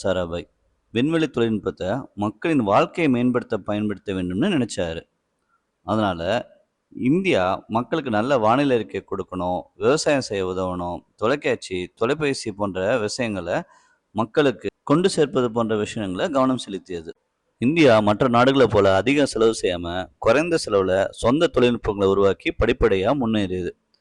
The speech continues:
இன்னைக்கு இந்தியாவின் சந்திராயன் போன்ற திட்டங்கள் மற்ற எந்த நாட்டையும் சாராமல், சொந்த திறமையால் நிலவுக்கு பயணங்கள் மேற்கொள்ள உலக நாடுகளே வியக்க வைக்கிறாங்க.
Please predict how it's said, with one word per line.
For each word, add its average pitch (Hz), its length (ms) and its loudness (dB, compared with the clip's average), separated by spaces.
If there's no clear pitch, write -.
இன்னைக்கு 101 560 2
இந்தியாவின் 131 500 4
சந்திராயன் 135 440 4
போன்ற 107 220 0
திட்டங்கள் 113 520 -2
மற்ற 95 280 -6
எந்த 135 440 0
நாட்டையும் 120 500 2
சாராமல், 98 460 2
சொந்த 151 400 0
திறமையால் 101 680 0
நிலவுக்கு 120 540 0
பயணங்கள் 101 380 -2
மேற்கொள்ள 98 600 -2
உலக 156 320 6
நாடுகளே 127 380 4
வியக்க 123 300 2
வைக்கிறாங்க. 95 520 -2